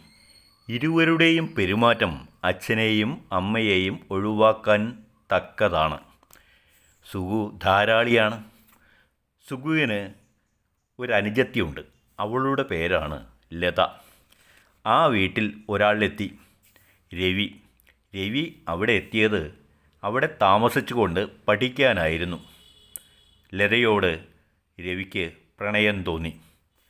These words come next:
പിന്നീട് വിദേശത്തേക്ക് പഠിക്കാനായി രവി പോയി. ഉപരിപഠനം രവിക്ക് താൽപ്പര്യമായിരുന്നു. എന്നാൽ രവിയുടെ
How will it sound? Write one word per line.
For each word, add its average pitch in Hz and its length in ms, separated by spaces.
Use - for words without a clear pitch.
പിന്നീട് 139 440
വിദേശത്തേക്ക് 147 840
പഠിക്കാനായി 95 720
രവി 131 260
പോയി. 104 320
ഉപരിപഠനം 101 600
രവിക്ക് 92 400
താൽപ്പര്യമായിരുന്നു. 101 880
എന്നാൽ 107 360
രവിയുടെ 123 460